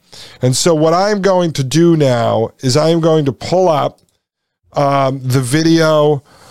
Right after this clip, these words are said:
of me, if you're watching Pain dot T V slash gold, or obviously you will hear the audio if you're on the audio side only. And this is from September twenty-sixth. So I'm gonna let this roll,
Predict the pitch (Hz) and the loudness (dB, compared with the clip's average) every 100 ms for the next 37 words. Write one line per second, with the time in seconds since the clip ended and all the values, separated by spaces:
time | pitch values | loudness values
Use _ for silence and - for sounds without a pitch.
0 | - _ 165 170 165 147 143 156 147 123 | -20 _ -4 -2 0 0 2 2 2 0
1 | 117 123 - 113 113 139 131 135 131 123 | 0 -2 -4 -6 -2 0 2 0 -2 -4
2 | 131 143 135 131 - 135 127 - 131 123 | 0 0 0 -2 -2 -2 -2 0 0 0
3 | - 135 117 107 104 - - - - 120 | 0 0 2 0 -2 -10 -20 -20 -6 -2
4 | 123 131 139 135 131 143 123 123 123 120 | 0 0 0 0 0 0 0 2 2 2
5 | 135 123 123 123 131 127 120 113 127 117 | 0 0 0 2 2 2 0 0 0 0
6 | 117 120 120 117 110 131 117 110 117 156 | 2 2 2 0 0 0 0 -2 0 0
7 | 147 123 98 - - - - - - 127 | 0 0 -4 -8 -20 -20 -20 -14 -6 -2
8 | 143 185 175 160 - 160 143 139 135 - | 0 -2 -2 -4 0 0 2 0 -4 -4
9 | 147 131 160 151 135 - 135 123 107 147 | -4 0 0 0 -2 -2 -2 -2 -4 -4
10 | 120 - 135 139 156 160 160 220 - 190 | -4 -4 -2 0 0 2 0 -2 -2 0
11 | 175 - 123 151 165 123 113 107 | 0 -2 0 2 2 2 2 -2